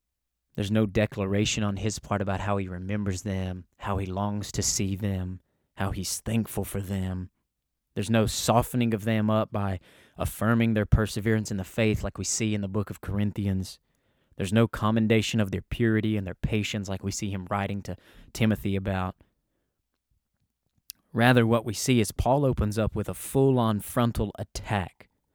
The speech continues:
upon the disastrous distortion of the gospel taking place in Cor-, in Galatia. He says, "I am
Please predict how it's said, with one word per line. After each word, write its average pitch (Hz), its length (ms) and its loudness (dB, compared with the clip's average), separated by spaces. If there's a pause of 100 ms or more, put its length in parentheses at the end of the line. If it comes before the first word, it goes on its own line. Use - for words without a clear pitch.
(420)
upon 104 280 2
the 101 60 2
disastrous 104 800 0
distortion 104 600 -6
of 98 100 -6
the 107 80 -8
gospel 98 400 -4
taking 95 360 -4
place 90 420 -6 (680)
in 95 160 -4
Cor-, 95 320 -2
in 95 180 -2
Galatia. 98 580 -4 (1700)
He 110 100 0
says, 101 500 0 (380)
"I 120 220 6
am 110 400 2